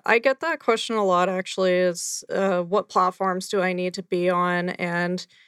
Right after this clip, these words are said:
typically, I, I never advise all of them. And a lot of people have come to me and said, "Oh, well, TikTok's all the rage,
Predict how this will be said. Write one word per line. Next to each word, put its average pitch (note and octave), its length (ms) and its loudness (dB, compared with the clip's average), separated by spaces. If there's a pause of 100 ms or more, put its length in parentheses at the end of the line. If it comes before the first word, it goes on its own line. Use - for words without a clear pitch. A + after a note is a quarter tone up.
(180)
typically, C#4 680 0
I, G#3+ 300 4
I A#3 160 0
never A#3 400 2
advise F3+ 500 0
all E3+ 340 -2
of E3+ 160 -4
them. F3+ 480 -6
And F3+ 380 -2 (380)
a G#3+ 80 0
lot G3+ 300 2
of A3 120 -6
people A#3+ 400 0
have G#3+ 220 -4
come G3+ 220 -4
to G3 60 -2
me G3 140 -2
and F#3+ 160 -2
said, F#3 420 2
"Oh, A3 300 2
well, G3 180 0
TikTok's A#3+ 680 -2
all G3 160 2
the F#3 120 0
rage, B3+ 720 -2